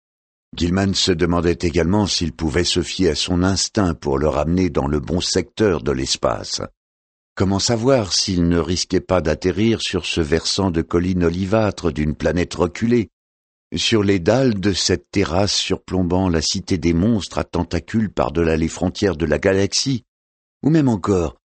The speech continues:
dans les noires spirales du chaos primordial, ce tourbillon du vide régi par Azathoth l'insensé, le sultan démoniaque.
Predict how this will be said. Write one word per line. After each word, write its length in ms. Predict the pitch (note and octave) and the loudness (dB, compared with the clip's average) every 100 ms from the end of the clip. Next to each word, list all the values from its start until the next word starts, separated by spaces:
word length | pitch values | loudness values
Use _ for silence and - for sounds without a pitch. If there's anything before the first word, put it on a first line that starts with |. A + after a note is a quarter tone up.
| _ - | _ -6
dans 160 | F2 G2+ | 0 2
les 140 | G2+ | 4
noires 340 | F#2 F2 D#2+ D#2 | 4 2 0 -2
spirales 520 | - F2+ A#1 B1+ B1 | -4 -4 -2 -4 -4
du 200 | B1 C2 | -6 -6
chaos 340 | - C#2+ C2+ | -2 0 0
primordial, 840 | - D2 C2 G#1 C2+ C#2+ B1+ A1 G#1 _ _ _ _ - | -4 -4 -4 -4 -2 -2 -2 -4 -10 _ _ _ _ -8
ce 120 | D#2+ | -6
tourbillon 720 | - - C2+ D2+ D2 E2+ D#2+ | -4 -4 -4 -6 -2 0 0
du 140 | C2 C2+ | -2 -6
vide 380 | A#1 E2+ C2+ | -2 -4 -2
régi 460 | B1+ C2+ C#2 - D#2 | -2 0 -2 -2 -4
par 260 | - B1+ A1 | -2 0 0
Azathoth 640 | D2+ D2 - E2+ D#2 - | 0 -2 -2 0 -2 -2
l'insensé, 720 | C#2+ D2 - D2 - D2+ D2 - _ _ | -2 -2 -2 -2 -2 -2 -2 -6 _ _
le 120 | - E2+ | -2 0
sultan 560 | - E2+ - - E2 | 0 -2 -2 0 0
démoniaque. 720 | C2 D2 D#2 D#2+ D2 C#2 - | 0 0 0 0 -2 -4 -8